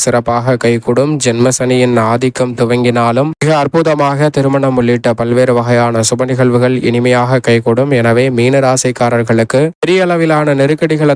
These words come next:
தவிர்த்து நல்ல முன்னேற்றத்தையும் வளர்ச்சியையும் நிச்சயமாக உருவாக்கி கொடுப்பதற்கான முதன்மையான யோகம் இந்த மார்கழி மாதத்தில் மீனராசிக்காரர்களுக்கு உண்டு. மேலும் இந்த தருணத்தை சாதகமாக மாற்றிக்கொள்ள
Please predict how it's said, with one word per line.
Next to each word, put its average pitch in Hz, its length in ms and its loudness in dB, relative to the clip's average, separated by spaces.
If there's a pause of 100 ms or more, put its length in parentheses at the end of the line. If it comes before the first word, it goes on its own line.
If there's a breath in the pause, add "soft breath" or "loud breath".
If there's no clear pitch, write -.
தவிர்த்து 131 420 0
நல்ல 123 280 0
முன்னேற்றத்தையும் 123 760 0
வளர்ச்சியையும் 127 640 0
நிச்சயமாக 120 640 0 (120)
உருவாக்கி 127 520 0
கொடுப்பதற்கான 117 840 -2
முதன்மையான 123 720 0
யோகம் 120 340 0 (100)
இந்த 113 220 0
மார்கழி 120 480 0
மாதத்தில் 110 420 0 (120)
மீனராசிக்காரர்களுக்கு 131 1120 0 (100)
உண்டு. 127 220 0 (160)
மேலும் 139 320 0 (120)
இந்த 123 200 0
தருணத்தை 120 400 0 (160)
சாதகமாக 120 720 -2
மாற்றிக்கொள்ள 117 540 -2